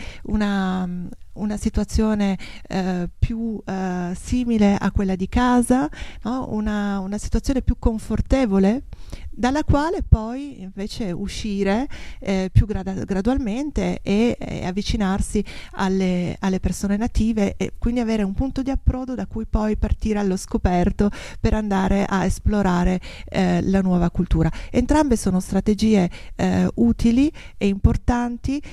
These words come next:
l'una non esclude l'altra, però c'è chi per natura tende ad iniziare con, eh, la prima strategia, quella di cercare di, eh, di contattare immediatamente i nativi, chi parte dalla, dal-, dalla rete dei connazionali.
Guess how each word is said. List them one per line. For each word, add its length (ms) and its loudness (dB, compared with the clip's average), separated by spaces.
l'una 360 4
non 160 4
esclude 380 4
l'altra, 540 4
però 220 2
c'è 320 0
chi 260 -2
per 160 2
natura 480 0
tende 260 2
ad 80 2
iniziare 640 2
con, 380 -2
eh, 720 -2
la 140 2
prima 260 2
strategia, 500 2
quella 220 2
di 200 4
cercare 400 -4
di, 220 -2
eh, 300 -6
di 140 -6
contattare 540 0
immediatamente 520 -2
i 40 0
nativi, 380 -2
chi 140 -2
parte 380 0
dalla, 500 0
dal-, 240 -4
dalla 300 -2
rete 220 0
dei 100 0
connazionali. 680 -2